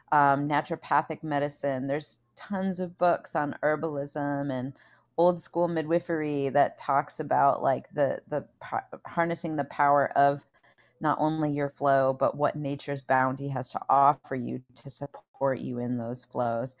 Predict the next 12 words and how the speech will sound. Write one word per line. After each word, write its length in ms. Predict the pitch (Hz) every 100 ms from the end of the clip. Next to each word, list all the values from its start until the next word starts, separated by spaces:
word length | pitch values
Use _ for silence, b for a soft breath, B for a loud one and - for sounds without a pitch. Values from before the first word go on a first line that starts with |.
| b b b
And 180 | 151 151
so 420 | - 147 139 135
sometimes 540 | - 165 160 156 151 147
it's 240 | - -
a 60 | 151
great 400 | 147 139 131 -
way 240 | 151 139
to 80 | 135
get 380 | 127 135 131 -
diagnoses 840 | 135 139 151 147 151 147 131 139
through 200 | - 143 -
allopathic 720 | 131 135 - 135 - 127 -